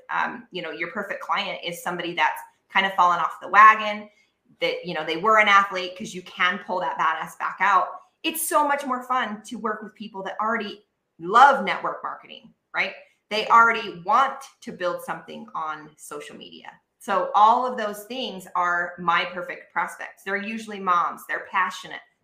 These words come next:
They're determined. They are people that are gonna get what they want. They just need some guidance around how to do it faster.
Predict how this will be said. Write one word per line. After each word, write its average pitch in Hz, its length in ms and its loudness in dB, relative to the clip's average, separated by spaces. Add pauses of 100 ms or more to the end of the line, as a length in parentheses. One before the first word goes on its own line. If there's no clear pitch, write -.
They're 185 160 -2
determined. 185 560 -4 (400)
They 185 320 -2
are 170 380 0
people 196 340 -4
that 165 320 -2 (420)
are 175 360 2 (380)
gonna 254 200 2
get 196 280 0
what 185 120 -6
they 165 120 -6
want. 196 340 2
They 196 80 -6
just 226 240 -12
need 214 160 -10
some 175 200 -14
guidance 180 720 -4
around 165 300 -4
how 185 260 -6
to 175 140 -8
do 175 160 -8
it - 140 -14
faster. - 480 -8